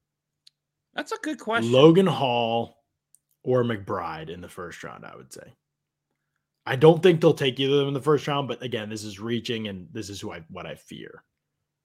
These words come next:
Speaker 2: could happen.
Speaker 1: Yeah, I don't necessarily know about, like, a player, but I,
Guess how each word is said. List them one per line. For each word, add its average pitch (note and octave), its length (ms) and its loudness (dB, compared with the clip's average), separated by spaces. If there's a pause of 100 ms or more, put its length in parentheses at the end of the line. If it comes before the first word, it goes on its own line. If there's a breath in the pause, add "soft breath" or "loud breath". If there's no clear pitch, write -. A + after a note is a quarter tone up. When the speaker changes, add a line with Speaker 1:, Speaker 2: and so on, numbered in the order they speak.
(160)
Speaker 2:
could - 140 -18
happen. - 300 -16 (320)
Speaker 1:
Yeah, B3+ 320 -2
I B3+ 100 -2
don't F#4+ 200 -8
necessarily D4+ 840 -8
know F3 340 -6
about, E3 360 -2
like, C3 200 0
a G#2 60 -2
player, D#3 420 4
but D3 160 4
I, E3 160 6